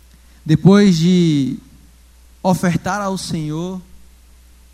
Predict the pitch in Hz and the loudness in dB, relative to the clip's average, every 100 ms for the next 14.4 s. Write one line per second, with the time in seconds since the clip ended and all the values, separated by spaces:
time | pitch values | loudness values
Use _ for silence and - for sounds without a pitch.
0 | _ - _ - 160 170 - 151 165 156 | _ -20 _ -8 -6 -4 -6 -6 -6 -8
1 | 160 170 - 143 139 139 139 127 120 - | -10 -12 -12 -14 -12 -14 -14 -16 -16 -20
2 | - 123 _ _ _ _ _ _ _ _ | -20 -20 _ _ _ _ _ _ _ _
3 | - - - _ _ - 139 147 156 151 | -20 -20 -20 _ _ -16 -10 -8 -6 -6
4 | 135 156 156 156 151 151 151 131 117 - | -6 -4 -4 -4 -6 -8 -8 -8 -10 -14
5 | - _ _ - 151 170 160 143 147 156 | -20 _ _ -8 -2 0 0 0 2 2
6 | 160 127 127 - - - - - _ - | 0 -4 -14 -20 -20 -20 -20 -20 _ -20
7 | _ - 151 156 156 143 156 147 147 147 | _ -8 -4 -4 -4 -6 -8 -8 -8 -8
8 | 131 151 151 143 123 156 151 180 120 - | -8 -6 -6 -6 -6 -8 -8 -10 -12 -12
9 | 285 554 - - - - _ _ - - | -12 -12 -16 -20 -20 -20 _ _ -20 -20
10 | _ _ _ - - 254 269 240 226 233 | _ _ _ -20 -8 0 0 0 -4 -4
11 | 233 285 440 - - - - - _ - | -2 -2 -4 -10 -20 -20 -20 -20 _ -20
12 | - _ _ _ _ - - 392 349 254 | -20 _ _ _ _ -20 -18 -8 -2 -2
13 | 262 277 302 226 180 233 220 - 220 247 | -2 -4 -4 -4 -4 -6 -8 -8 -6 -6
14 | 262 254 165 262 | -6 -6 -6 -8